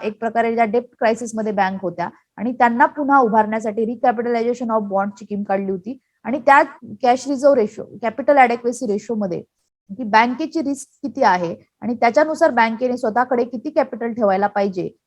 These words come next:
याचाच हा रिस्क रेशो असतो, कॅपिटल ॲडेक्वेसी रेशो. आणि हाच कॅपिटल ॲडेक्वेसी रेशो किती असायला पाहिजे, हे Basel वन, Basel टू, Basel थ्री, एट पर्सेंट, टेन पर्सेंट,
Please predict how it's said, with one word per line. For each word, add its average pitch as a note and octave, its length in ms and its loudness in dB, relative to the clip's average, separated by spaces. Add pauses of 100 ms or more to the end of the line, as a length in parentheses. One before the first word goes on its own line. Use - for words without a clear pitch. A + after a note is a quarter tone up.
(120)
याचाच E4 320 4
हा C#4+ 120 8
रिस्क G#3+ 280 -2
रेशो G#3 300 -2
असतो, E3 380 -6
कॅपिटल A3 380 -2
ॲडेक्वेसी G3 480 -2
रेशो. F3 380 -8 (240)
आणि A3+ 120 0
हाच C4+ 300 2
कॅपिटल C#4 380 2
ॲडेक्वेसी B3 480 4
रेशो A#3+ 260 -2
किती C4 260 -6
असायला B3 320 2
पाहिजे, F#3+ 300 -4
हे G#3+ 180 0
Basel G#3+ 380 -4
वन, B3 140 0 (340)
Basel A3 460 0
टू, C4+ 160 -6 (280)
Basel A#3+ 400 2
थ्री, C4+ 220 -4 (460)
एट B3+ 260 0
पर्सेंट, C4+ 440 2
टेन A#3 180 0
पर्सेंट, A#3+ 560 -2